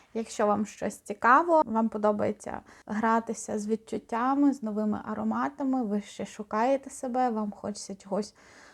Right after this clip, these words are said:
новенького, запрошую, завітайте в мій магазин. Буду дуже рада новим клієнтам. І ось таким от чином я знайомилася з ароматами, вирішувала купувати їх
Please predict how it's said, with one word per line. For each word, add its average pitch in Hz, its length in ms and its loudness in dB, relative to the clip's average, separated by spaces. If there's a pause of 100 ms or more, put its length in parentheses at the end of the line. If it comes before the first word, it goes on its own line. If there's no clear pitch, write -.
(200)
новенького, 277 640 2 (200)
запрошую, 247 640 0
завітайте 220 540 -2
в 214 80 -10
мій 220 180 2
магазин. 226 520 2 (180)
Буду 240 240 2
дуже 285 300 4
рада 277 280 6
новим 247 320 4
клієнтам. 233 640 -2 (340)
І 330 140 2 (180)
ось 294 140 8
таким - 280 -2
от 320 180 0
чином 320 340 2
я 269 440 4 (140)
знайомилася 269 1000 2
з - 220 -10
ароматами, 262 1000 0 (160)
вирішувала 226 560 0
купувати 226 600 -2
їх 214 220 -6